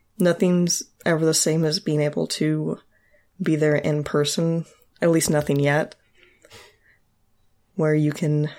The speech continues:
have them squeeze your hands and feel any difference or any tremors or weakness. But these can, these cameras can zoom in far enough that you can tell,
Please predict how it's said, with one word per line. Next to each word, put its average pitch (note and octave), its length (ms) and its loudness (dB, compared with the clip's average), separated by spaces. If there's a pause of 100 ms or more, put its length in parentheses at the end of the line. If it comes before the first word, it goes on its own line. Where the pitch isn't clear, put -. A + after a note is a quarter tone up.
have D3 180 0
them D3+ 120 0
squeeze D3+ 280 0
your C#3+ 120 0
hands D3+ 460 -2
and D3 160 -2
feel D#3 440 -2
any D3 160 0
difference D3 500 -2
or D3+ 80 -2
any D3 160 -2
tremors D3 500 -2
or D3 80 -2
weakness. D3 640 -4 (800)
But F3 280 2
these F#3+ 160 0
can, G3 520 2 (920)
these F#3 160 2
cameras G3 460 2
can E3+ 640 -4 (640)
zoom E3 240 2
in E3 120 2
far D#3 220 -2
enough D#3 240 0
that D#3 180 -2
you D#3 100 -2
can D#3+ 220 0
tell, D3+ 520 -2